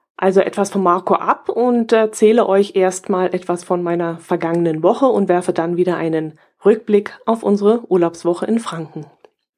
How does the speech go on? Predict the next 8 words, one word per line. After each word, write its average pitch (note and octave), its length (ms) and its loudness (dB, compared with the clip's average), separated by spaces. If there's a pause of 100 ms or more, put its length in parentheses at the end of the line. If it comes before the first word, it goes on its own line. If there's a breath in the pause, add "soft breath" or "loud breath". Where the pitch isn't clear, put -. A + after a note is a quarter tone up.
(1040 soft breath)
Wir G3 240 2
haben A#3+ 300 2
in A3+ 120 2
unserem G#3+ 340 2
Garten G3+ 440 2
eine A3+ 200 2
japanische G#3+ 880 2
Zierkirsche F#3 1040 0